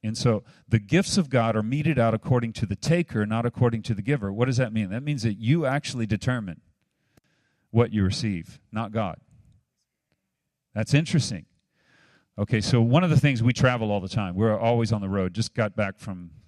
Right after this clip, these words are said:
everywhere, yeah. Won't, won't even go down that road.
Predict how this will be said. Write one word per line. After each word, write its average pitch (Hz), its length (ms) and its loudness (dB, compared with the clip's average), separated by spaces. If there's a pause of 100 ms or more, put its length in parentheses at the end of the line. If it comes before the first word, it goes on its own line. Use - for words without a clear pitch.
(1200)
everywhere, 90 440 -6
yeah. 85 240 -8 (300)
Won't, 98 300 -8 (380)
won't 95 220 -10
even 90 120 -10
go 90 120 -6
down 92 180 -10
that 87 80 -10
road. 87 180 -6